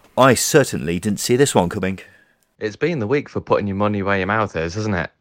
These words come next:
Speaker 2: Um, and I was very tempted to put my money on Stoke losing today. I'd never do that.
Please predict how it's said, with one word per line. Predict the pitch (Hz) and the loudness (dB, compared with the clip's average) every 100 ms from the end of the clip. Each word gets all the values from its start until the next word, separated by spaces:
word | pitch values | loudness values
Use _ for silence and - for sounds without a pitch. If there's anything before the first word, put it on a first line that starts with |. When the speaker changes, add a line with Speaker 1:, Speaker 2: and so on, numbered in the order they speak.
| - | -4
Speaker 2:
Um, | 90 90 87 87 - _ | 0 0 -2 -8 -16 _
and | - 90 85 92 | -4 -4 -2 -2
I | 98 | 0
was | 92 78 | -2 -2
very | 95 95 90 | 0 2 2
tempted | 82 90 87 - 82 - | -2 -4 -4 -4 -6 -6
to | 80 | -4
put | - - | -2 0
my | 85 85 | 0 0
money | 82 78 78 - | 0 -4 -6 -8
on | 87 85 82 78 | -4 -4 -4 -10
Stoke | - - 92 - | -12 0 2 2
losing | 82 95 92 82 78 | 0 0 0 -2 -6
today. | - 80 76 85 | -6 -4 -2 -2
I'd | 101 107 | -2 0
never | 120 107 | -2 -2
do | 95 82 | -2 0
that. | 85 92 | 0 -2